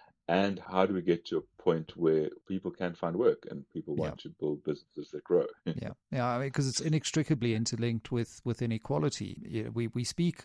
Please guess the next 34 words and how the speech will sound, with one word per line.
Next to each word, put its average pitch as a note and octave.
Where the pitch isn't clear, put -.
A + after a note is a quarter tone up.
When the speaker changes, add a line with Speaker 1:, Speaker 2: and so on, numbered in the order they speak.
Speaker 2:
and A#2
we A#2+
focus C3+
on, A2
on A#2
inequality B2+
and A2+
we A2+
talk C3+
about A2+
poverty, C3
but A2+
ultimately A#2
it's G2
about G#2+
getting A2+
more B2
people A2
employed. G#2
And G#2
then G2+
you, A2+
you A2+
really A#2+
are A2
tackling A#2
inequality A#2+
in G#2
a G2+
major C3+
way. G2
And G#2+
from A2
there, D3